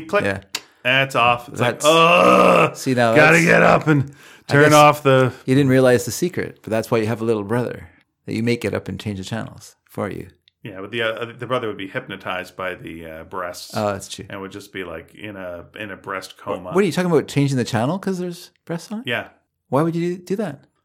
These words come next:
Speaker 1: Uh, because, uh, there's nudity on T V. You gotta change the channel.
Speaker 2: Really?
Speaker 1: I guess. I don't know. It would just be awkward. We'd just all be sitting there quietly and looking
Speaker 2: <laughs>
Speaker 1: around.
Speaker 2: Uh.
Speaker 1: It's just, like, nothing more awkward than, uh, unexpected nudity in a show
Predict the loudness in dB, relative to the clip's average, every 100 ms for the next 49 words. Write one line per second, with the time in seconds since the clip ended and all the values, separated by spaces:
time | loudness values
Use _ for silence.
0 | _ -8 -6 -6 -10 -12 -12 -10 -10 -10
1 | -14 -14 -14 -12 -12 -14 -16 -18 -16 -18
2 | -16 -18 -18 -18 -18 -18 -20 _ 0 4
3 | 6 4 0 -10 _ -18 -18 -20 -10 -6
4 | -4 -6 -12 -16 _ _ -10 -8 -8 -10
5 | -12 -12 -16 _ _ _ -12 -8 -8 -8
6 | -10 -10 -12 -10 -10 -12 -16 -12 -10 -10
7 | -12 -12 -12 -12 -16 -18 -12 -10 -10 -12
8 | -14 -14 -14 -14 -14 -16 -16 -16 -16 -16
9 | -18 -20 -20 _ _ _ -14 -10 -10 -10
10 | -12 -12 -14 -14 -14 -14 -16 -14 -14 -14
11 | -16 -16 -18 _ _ -18 -16 -16 -16 -16
12 | -18 -20 -14 -16 -14 -18 -18 -20 -18 -18
13 | -18 -18 -16 -16 -16